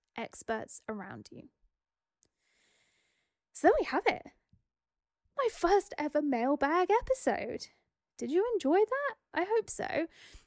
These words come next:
Reach out to me if you've got more questions, natasha at N C real estate dot co dot U K or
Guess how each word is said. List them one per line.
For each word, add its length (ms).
Reach 260
out 180
to 80
me 80
if 100
you've 160
got 120
more 140
questions, 760
natasha 500
at 300
N 160
C 180
real 180
estate 380
dot 200
co 240
dot 180
U 240
K 260
or 440